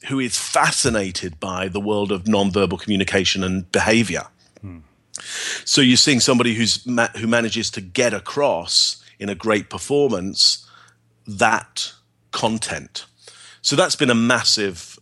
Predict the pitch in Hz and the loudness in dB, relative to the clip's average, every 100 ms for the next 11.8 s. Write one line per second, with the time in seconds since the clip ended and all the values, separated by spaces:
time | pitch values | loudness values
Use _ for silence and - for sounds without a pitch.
0 | - 101 95 90 90 85 87 - 165 104 | -10 -6 -4 -4 -8 -12 -14 -2 0 4
1 | 101 - 107 95 98 92 - 87 - _ | 2 0 -2 0 0 0 -2 -4 -12 _
2 | _ 110 107 104 71 - - - _ _ | _ 0 2 0 -2 -2 -2 -4 _ _
3 | _ - 107 92 82 78 85 - 95 92 | _ -12 -4 -2 -2 -4 -6 0 0 2
4 | 82 95 92 92 87 - - _ _ _ | 0 2 2 2 0 -6 -20 _ _ _
5 | 117 104 98 87 - 110 101 101 - - | 0 2 2 -2 0 2 2 0 -2 -12
6 | - 101 98 - - - 110 - 104 90 | -2 -2 -2 -2 -2 0 -2 -2 -4 -4
7 | 110 101 104 104 104 104 107 104 90 - | 0 2 4 4 4 2 0 -2 -4 -6
8 | 95 95 87 - 101 - 80 95 98 95 | -4 -2 0 0 -2 -4 -4 -2 -4 -4
9 | _ _ _ - - - - 127 - 95 | _ _ _ -20 -6 -4 0 0 0 -6
10 | 73 - - - - 135 131 131 - 127 | -8 -12 -12 -10 -4 2 4 4 4 2
11 | 113 - - - 135 127 117 110 | 0 -4 -18 -6 -2 0 0 -2